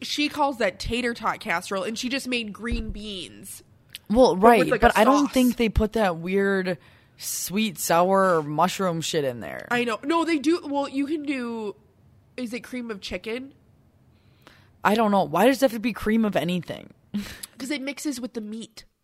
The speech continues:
Speaker 2: I know, but I feel like, I feel like maybe, uh,
Speaker 1: Should I ask Heidi right now, see if she
Speaker 2: Sure.
Speaker 1: answers? Okay, I will. <laughs>
Speaker 2: But that, like, I don't know. I don't even want to know what is, is in that.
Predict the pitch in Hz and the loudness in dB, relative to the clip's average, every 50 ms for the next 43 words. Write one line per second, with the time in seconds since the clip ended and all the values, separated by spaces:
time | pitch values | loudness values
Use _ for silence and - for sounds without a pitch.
0 | _ _ _ _ _ _ _ _ _ _ - 202 208 208 214 226 233 220 170 180 | _ _ _ _ _ _ _ _ _ _ -2 0 0 2 2 2 2 2 2 0
1 | 160 175 - - 170 180 - - 190 196 196 202 202 190 160 - - - - _ | -2 -2 -4 -6 -6 -6 -4 -4 -2 0 0 0 0 0 -2 -6 -14 -18 -18 _
2 | - - 190 - 185 214 208 - 247 254 262 262 214 196 208 202 196 202 196 214 | -10 -6 0 2 2 2 2 4 4 4 4 4 2 2 0 0 2 2 2 0
3 | 214 208 208 208 202 - - - - _ _ _ _ - - 175 175 170 165 160 | 2 2 2 0 0 -4 -14 -20 -20 _ _ _ _ 0 2 4 4 4 4 4
4 | 151 143 135 110 - _ _ _ _ _ _ _ _ _ _ _ _ _ _ _ | 4 2 0 -2 -4 _ _ _ _ _ _ _ _ _ _ _ _ _ _ _
5 | _ _ _ _ _ _ _ _ _ _ - - _ _ _ _ - - 240 247 | _ _ _ _ _ _ _ _ _ _ -20 -20 _ _ _ _ -8 -4 0 0
6 | 285 359 - 180 170 175 208 - - - - _ _ _ _ - 196 - 202 190 | 0 0 0 0 -2 -2 -4 -6 -16 -20 -20 _ _ _ _ -16 -10 -8 -6 -6
7 | 196 196 196 185 202 180 156 170 202 - 196 190 - - 190 - 160 - 214 185 | -6 -6 -6 -6 -6 -8 -8 -8 -10 -10 -12 -12 -10 -10 -10 -6 -4 0 2 2
8 | 156 - 104 139 143 202 202 208 - - - - - 190 160 139 196 - - - | 2 0 -2 -4 -6 -8 -8 -8 -10 -12 -12 -10 -10 -10 -10 -10 -16 -18 -18 -20
9 | - - 254 254 233 247 - _ - - 240 240 180 233 240 254 285 294 - - | -16 -16 -16 -16 -16 -20 -20 _ 4 6 6 6 8 6 6 6 6 4 4 0
10 | 208 233 247 202 - - 196 214 240 269 277 269 233 - 208 208 214 220 220 220 | 2 2 2 2 2 2 4 4 4 4 2 0 -2 0 2 4 6 6 6 6
11 | 214 214 220 208 - - 175 214 214 277 294 294 277 269 254 240 202 165 147 160 | 4 4 2 0 0 2 2 4 4 4 2 2 2 2 2 2 0 0 -2 0
12 | 170 180 196 190 170 - 160 175 175 160 156 143 156 156 151 - 143 165 156 151 | 0 2 2 0 -2 -4 -6 -4 -2 -2 -2 -2 -2 -4 -4 -4 -8 -8 -8 -10
13 | - - - - - - 170 147 170 160 151 135 117 - - - - - | -14 -16 -18 -12 -8 -8 -6 -6 -6 -8 -8 -10 -12 -14 -16 -16 -20 -20